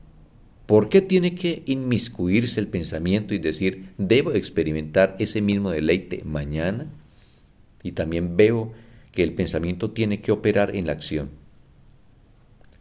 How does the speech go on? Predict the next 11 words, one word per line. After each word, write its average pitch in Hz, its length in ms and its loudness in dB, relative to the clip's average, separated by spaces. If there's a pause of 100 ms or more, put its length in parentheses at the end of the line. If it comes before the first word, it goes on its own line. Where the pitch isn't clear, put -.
(180)
La 90 260 4
habilidad 85 720 0
en 87 160 -2
la 73 80 4
acción 98 520 0
es 95 200 -6
también 98 360 -2
habilidad 82 600 0
en 101 120 0
el 82 120 -4
pensamiento. 80 800 -2